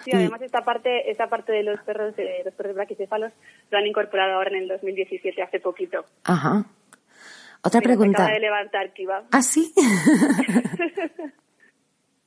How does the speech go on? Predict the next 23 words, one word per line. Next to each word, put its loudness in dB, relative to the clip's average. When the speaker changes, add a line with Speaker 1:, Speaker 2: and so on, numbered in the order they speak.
Speaker 2:
No 6
lo 6
oímos 4
de 4
momento, 0
estará 0
dormidito. 2
<laughs> 4
Speaker 1:
Sí, -2
está 0
dormidito, -4
es, -6
es -6
muy -6
vago, -8
duerme -8
muchísimo. -14
Speaker 2:
Muy 0
bien, 0
continuamos 0
si -2
te -2
parece. -6